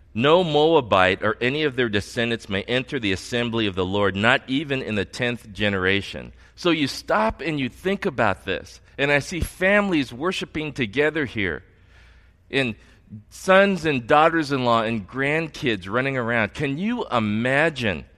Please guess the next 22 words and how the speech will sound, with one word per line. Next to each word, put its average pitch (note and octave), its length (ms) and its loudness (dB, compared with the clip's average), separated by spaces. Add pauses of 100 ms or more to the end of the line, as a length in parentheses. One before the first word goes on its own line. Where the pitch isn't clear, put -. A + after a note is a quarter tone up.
(3000)
Elimelech F3+ 680 4 (380)
and B2 220 0
Naomi A#2+ 600 2 (480)
having C#3+ 380 0
sons C3 580 0
who C3+ 240 -4
marry C3+ 440 0
Moabite B2+ 640 2
women A2 420 -2 (220)
in D3 160 0
their D3 160 4
hopes - 560 2
of, A#2+ 320 2 (300)
"Let's F#3 260 2
go G3 240 -2
celebrate E3+ 680 0 (160)
at D#3+ 140 0
a D#3 80 2
Christmas - 800 -10
Eve D#3+ 420 -10
candlelight D3 640 -4
service. B2 520 -6